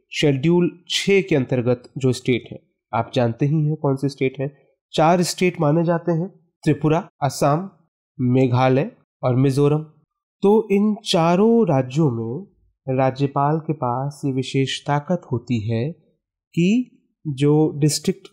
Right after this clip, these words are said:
काउंसिल हैं उनको फंड रिलीज करने को लेकर जो रॉयल्टी के through, रॉयल्टी कहाँ से आ रही है, किसी भी प्रकार के जंगल के प्रोड्यूस से, उत्खनन से जो रॉयल्टी आ रही है,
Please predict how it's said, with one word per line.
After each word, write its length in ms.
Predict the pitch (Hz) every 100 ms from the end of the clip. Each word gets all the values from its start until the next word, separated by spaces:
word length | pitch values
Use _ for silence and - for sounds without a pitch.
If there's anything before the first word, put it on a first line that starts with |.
| -
काउंसिल 520 | 165 185 175 233 175
हैं 420 | 113 117 139 - _
उनको 560 | 156 160 160 202 285 - - _ _ - - -
फंड 220 | 220 208
रिलीज 380 | 190 160 165 -
करने 340 | 151 123 123
को 140 | 117
लेकर 520 | 117 113 - 185 - _ _ _ -
जो 280 | 123 127 131
रॉयल्टी 720 | 123 123 127 120 143 135 135
के 260 | - - 123
through, 300 | - 131 113
रॉयल्टी 340 | 120 131 -
कहाँ 220 | 147 143 143
से 160 | 151
आ 80 | 139
रही 160 | 139 165
है, 60 |
किसी 280 | 226 139 127
भी 80 | 120
प्रकार 300 | 120 123 110
के 280 | 110 117 110 _ _ _ _ -
जंगल 260 | 123 120
के 120 | 117 123
प्रोड्यूस 460 | 123 120 120 -
से, 80 | 120
उत्खनन 400 | 113 - 135 127
से 140 | 127
जो 80 | 127
रॉयल्टी 400 | 131 127 123 156
आ 100 | 131
रही 180 | 123 123
है, 200 | 165 220